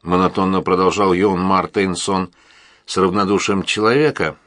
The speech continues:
которому все это давно приелось, «этот дворец принадлежит родичу короля Ульрику Кристиану Гюльденлеве, он же граф Саамсе, барон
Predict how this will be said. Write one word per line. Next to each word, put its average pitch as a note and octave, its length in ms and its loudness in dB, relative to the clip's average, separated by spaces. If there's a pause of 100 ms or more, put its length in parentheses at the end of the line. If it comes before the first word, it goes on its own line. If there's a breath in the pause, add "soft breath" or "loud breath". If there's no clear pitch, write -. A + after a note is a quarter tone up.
(140)
которому F#2 440 -2
все G2+ 240 0
это G2 160 0
давно F#2 420 -2
приелось, G#2+ 680 -2 (1120 soft breath)
«этот E3+ 420 0
дворец F3+ 400 2
принадлежит C3 580 0
родичу D#3 440 2
короля D#3 500 2 (380)
Ульрику F3 680 4
Кристиану D#3+ 800 0 (640 soft breath)
Гюльденлеве, A#2 960 2 (440)
он A2 260 2
же G#2+ 180 0
граф G#2 520 -2 (200)
Саамсе, A2+ 800 -2 (600)
барон C3+ 540 0